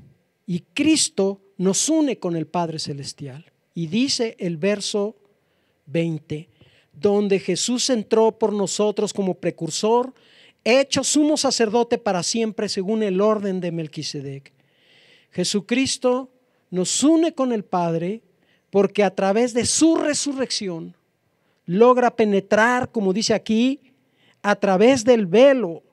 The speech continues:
que divide el lugar santo del lugar santísimo, el cual prefigura el mismo cielo, para poder llegar delante de la presencia de Dios.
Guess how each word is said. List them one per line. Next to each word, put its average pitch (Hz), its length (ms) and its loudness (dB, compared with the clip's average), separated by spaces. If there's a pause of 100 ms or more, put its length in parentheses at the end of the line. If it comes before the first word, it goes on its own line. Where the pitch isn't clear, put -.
(360)
que 214 180 6
divide 247 340 2
el 269 60 4
lugar 233 360 2
santo 294 600 0
del 226 140 0
lugar 226 420 2 (340)
santísimo, 190 1040 0 (200)
el 190 140 2
cual 240 180 2
prefigura 247 580 2
el 294 80 2
mismo 294 300 2
cielo, 226 580 2 (600)
para 196 280 0
poder 226 280 4
llegar 240 320 2
delante 233 560 2
de 202 80 0
la 185 160 -2
presencia 175 480 -6
de 156 160 -8
Dios. 147 480 -14